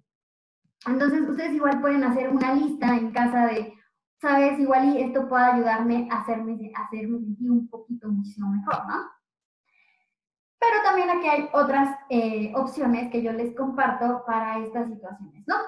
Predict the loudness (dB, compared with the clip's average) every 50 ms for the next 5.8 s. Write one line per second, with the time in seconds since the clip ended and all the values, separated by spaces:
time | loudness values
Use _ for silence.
0 | -10 -18 _ _ _ _ _ _ _ _ _ _ _ _ _ _ _ _ _ -2
1 | 0 2 4 6 6 4 4 2 -2 -6 -4 -2 0 0 0 0 -2 -6 -10 -6
2 | -2 0 2 2 2 0 -2 -2 0 2 2 4 4 4 2 2 0 -4 -6 -4
3 | -2 -2 -2 -2 -2 -2 -2 0 0 0 -2 -4 -6 -16 _ _ _ _ _ _
4 | -2 -2 0 2 2 2 2 2 0 -2 -4 -4 -4 -4 -6 -4 -2 0 0 2
5 | 2 2 2 0 0 -2 -2 -2 -2 -2 -2 -2 -4 -6 -8